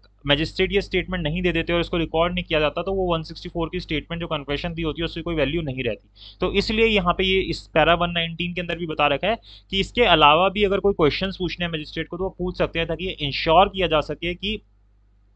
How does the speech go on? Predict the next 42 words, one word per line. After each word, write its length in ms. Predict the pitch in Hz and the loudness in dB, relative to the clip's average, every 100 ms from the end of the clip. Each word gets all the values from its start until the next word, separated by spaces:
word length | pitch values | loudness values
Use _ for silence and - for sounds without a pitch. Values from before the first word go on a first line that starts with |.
| - - | -20 -8
जो 160 | 139 170 | 2 2
व्यक्ति 340 | 156 - 208 | 4 0 -2
confess 400 | 190 165 156 180 | -2 -2 0 -2
कर 180 | - 175 | 0 0
रहा 160 | 175 180 | 2 0
है 100 | 196 - - _ | 0 -10 -20 _
वो 100 | 170 | 0
सही 300 | 185 165 196 | 0 0 0
कर 180 | 190 170 | 2 2
रहा 220 | 175 180 | 4 6
है 120 | 185 | 6
या 100 | 196 | 2
नहीं 240 | 180 147 139 | 0 -2 -2
कर 120 | 110 | -4
रहा 180 | 101 95 | -6 -10
है। 60 | _ _ _ _ - | _ _ _ _ -6
ठीक 140 | 180 | -2
है, 180 | 202 - _ | -2 -4 _
अब 240 | 151 - - | -6 -6 -4
confession 460 | 165 165 175 214 202 | -4 -2 -2 -2 -2
कौन 260 | 190 190 | 0 0
record 280 | 185 190 185 | 0 0 2
कर 100 | 190 | 0
सकता 300 | 185 185 220 | -2 -2 -2
है, 120 | 196 - - - | -4 -6 -20 -8
तो 60 | 170 | -2
जो 120 | 190 | 0
highest 440 | 170 151 160 185 180 | 4 2 2 -2 -4
magistrate 540 | 147 151 - 180 175 | -6 -6 -6 -6 -2
हैं 140 | 180 175 _ | -4 -6 _
डीएम 280 | 123 139 165 | -2 2 2
के 100 | 156 | 2
अलावा, 440 | 165 156 147 147 - _ _ _ - | 2 4 4 2 -2 _ _ _ -6
ठीक 120 | 156 | -4
है, 60 | |
जो 100 | 170 | -2
reasonable 420 | 160 143 147 151 151 | -2 -4 -4 -4 0
time 200 | 151 147 | -2 -2
में 80 | |
पहुंच 300 | 147 139 139 | -6 -6 -4
सकते 280 | - 131 - | -4 -6 -6
हैं 140 | 135 | -8